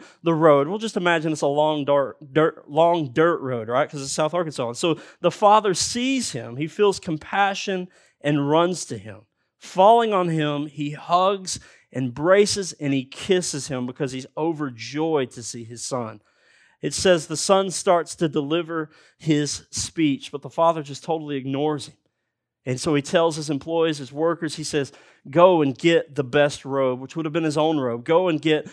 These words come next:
a ring and put it on his hand. Get shoes, put them on his feet. Oh yeah, grab the fattened calf. We're about to party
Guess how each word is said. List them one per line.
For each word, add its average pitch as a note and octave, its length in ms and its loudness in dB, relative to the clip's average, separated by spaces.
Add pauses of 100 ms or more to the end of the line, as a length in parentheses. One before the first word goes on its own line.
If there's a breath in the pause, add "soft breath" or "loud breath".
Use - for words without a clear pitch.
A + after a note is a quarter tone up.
(160 loud breath)
a D3+ 120 6
ring D#3 460 2
and B2+ 100 -4
put F3+ 160 -6
it D#3 100 -4
on C#3+ 120 -4
his C#3+ 100 -8
hand. C3+ 320 -4
Get F#3 220 0
shoes, F#3 580 -2 (260 soft breath)
put G3 220 2
them F#3 160 -2
on D#3+ 140 0
his D3+ 240 -2
feet. D#3 280 0
Oh F#3 120 2
yeah, F3+ 180 6
grab E3+ 460 2
the G3 80 -6
fattened D#3+ 500 2
calf. D#3+ 680 0
We're D#3+ 220 2
about C#3+ 280 2
to C3 100 -8
party A#2 540 -8